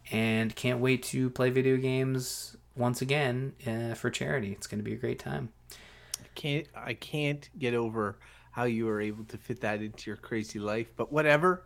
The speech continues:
Speaker 2: That's what the show
Speaker 1: Well,
Speaker 2: is, is for discussing.
Speaker 1: It'll probably
Speaker 2: So
Speaker 1: be a future, you know, topic as we get more into it, and definitely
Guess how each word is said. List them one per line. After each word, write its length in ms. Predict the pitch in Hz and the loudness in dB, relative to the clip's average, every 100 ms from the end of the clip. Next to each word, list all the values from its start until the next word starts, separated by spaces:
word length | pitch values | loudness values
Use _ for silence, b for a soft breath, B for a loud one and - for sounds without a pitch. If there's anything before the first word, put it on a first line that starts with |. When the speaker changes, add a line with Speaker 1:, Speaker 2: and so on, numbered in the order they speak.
| - | 2
Speaker 2:
That's 260 | 131 - | 2 2
what 140 | 151 143 | -4 -6
the 80 | 131 | -8
show 340 | - 135 131 | -2 0 6
Speaker 1:
Well, 220 | 127 - B B B | 6 6 B B B
Speaker 2:
is, 340 | - 165 143 - | 2 2 2 -4
is 160 | - 135 | -6 -6
for 260 | - 156 147 | 0 2 2
discussing. 720 | 151 143 - 147 139 147 135 | 2 -2 4 4 4 0 10
Speaker 1:
It'll 140 | 190 | 12
probably 300 | 196 220 262 | 12 12 12
Speaker 2:
So 60 | 220 | 12
Speaker 1:
be 120 | 180 | 12
a 40 | 156 | 12
future, 680 | - 143 - 139 127 120 117 | 10 4 10 12 12 10 6
you 100 | 123 | 6
know, 400 | 110 104 101 87 | 8 6 4 0
topic 440 | - 120 117 107 104 | 6 8 10 6 4
as 160 | 101 | 2
we 120 | 101 | 0
get 200 | 101 107 | 2 2
more 260 | 107 107 98 | 4 2 2
into 340 | 95 107 135 | 2 0 4
it, 120 | 127 117 | 4 4
and 220 | 110 110 | 2 6
definitely 640 | 123 120 127 110 104 104 | 6 6 2 4 4 0